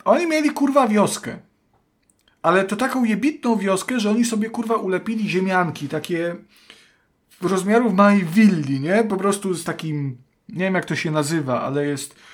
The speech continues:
na kolumnach, tylko te kolumny oczywiście, no bo to są, to są partyzanci, więc oni nie mają pieniędzy, żeby takie ładne sobie, e, greckie kolumny zrobić, prawda? To oni je z takich kłód zrobili, ale,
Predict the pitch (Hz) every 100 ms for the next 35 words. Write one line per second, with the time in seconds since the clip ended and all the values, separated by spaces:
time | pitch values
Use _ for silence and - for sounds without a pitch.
0 | - - - 151 - 151 196 190 185 208
1 | 190 185 156 156 151 165 160 147 151 160
2 | - 139 139 143 143 147 143 135 127 127
3 | 127 123 139 147 135 143 - 139 143 151
4 | 131 131 127 135 139 139 139 131 120 143
5 | 143 135 120 120 120 120 135 135 135 110
6 | 120 131 127 127 120 120 - - - _
7 | - 127 123 147 151 - 135 147 151 147
8 | 131 127 131 123 139 135 127 123 123 156
9 | 196 _ _ _ _ _ _ _ _ -
10 | 143 160 190 180 - 151 170 - - 202
11 | - 135 131 127 127 143 147 143